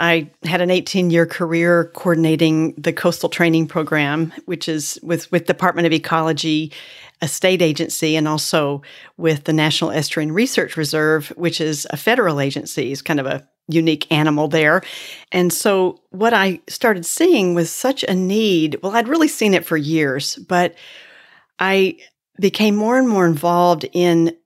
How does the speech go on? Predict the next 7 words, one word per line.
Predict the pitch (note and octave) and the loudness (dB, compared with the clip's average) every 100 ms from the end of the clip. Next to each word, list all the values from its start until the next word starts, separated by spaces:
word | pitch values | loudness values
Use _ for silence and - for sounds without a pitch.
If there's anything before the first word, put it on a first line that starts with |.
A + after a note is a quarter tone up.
| _ | _
teaching | - G#3 - F#3+ F3+ F3 - | -8 -6 -2 0 0 -2 -4
science-based | - - F#3 F#3 E3+ - D#3+ - | -10 -2 2 2 2 0 0 -2
training | - F#3 F3+ E3+ | -2 2 4 4
programs | D#3+ E3 D3+ D3+ C#3+ C3+ D3 D3 - _ | 2 -2 -4 -4 -6 -4 -6 -6 -12 _
and | E3 E3 D#3+ D#3+ D#3 - - - - _ | -2 0 2 0 -4 -10 -20 -20 -20 _
realized | F#3+ A3 A3+ F#3+ E3+ D#3+ - | 0 2 4 4 4 0 0
that | F3 D#3 D#3 - | 0 2 2 -2